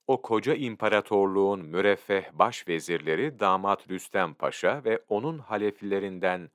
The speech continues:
uzun süre vezir-i azamlık yapan damat veya şehit Sokullu Mehmet Paşa veya onun haleflerinden damat Siyavuş Paşa'nın da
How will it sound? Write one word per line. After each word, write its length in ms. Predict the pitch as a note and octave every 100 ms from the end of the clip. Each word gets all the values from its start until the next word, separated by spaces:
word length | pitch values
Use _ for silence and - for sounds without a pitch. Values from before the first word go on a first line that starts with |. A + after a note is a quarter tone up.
| _ _ -
uzun 320 | G#2+ B2+ E3
süre 460 | - B2+ A#2+ G2
vezir-i 420 | E2 F2+ A2 C#3+ A#2+
azamlık 680 | G2+ F#2+ G2 F#2 D3+ -
yapan 400 | F2+ - D#2 E2 - _ _ _ _ _ D#2
damat 540 | E2 E2 D2+ F#2 - _ _ _
veya 420 | F#2 F#2 F2+ E2 _ _
şehit 420 | - - C3 C#3+
Sokullu 680 | - - A#2+ - F3+ C3+ G2
Mehmet 540 | C#2+ F2+ F2 G#2+ D#3 -
Paşa 460 | - - D#2 A2+ - _ _ _
veya 240 | G#2+ B2 B2
onun 360 | A2+ A#2+ F3
haleflerinden 1080 | C#3+ A#2 A2 - G#2+ G2+ G2 F#2 F#2 F2 D2+
damat 460 | F2+ F2+ F#2 F2+
Siyavuş 520 | - - F2 G2+ - -
Paşa'nın 540 | A#2 - G#2+ E2 C2
da 200 | D2+